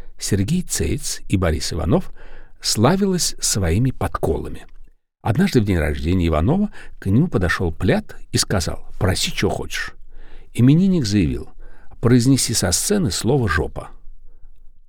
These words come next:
А потом сел в первый ряд, чтобы понаблюдать,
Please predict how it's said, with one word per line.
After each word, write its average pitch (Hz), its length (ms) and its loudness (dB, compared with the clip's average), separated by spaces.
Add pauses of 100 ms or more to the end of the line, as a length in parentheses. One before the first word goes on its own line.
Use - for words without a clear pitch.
А 143 100 6
потом 151 320 4
сел 117 220 2
в - 80 -4
первый 82 320 2
ряд, 160 280 0 (100)
чтобы 104 280 2
понаблюдать, 131 640 0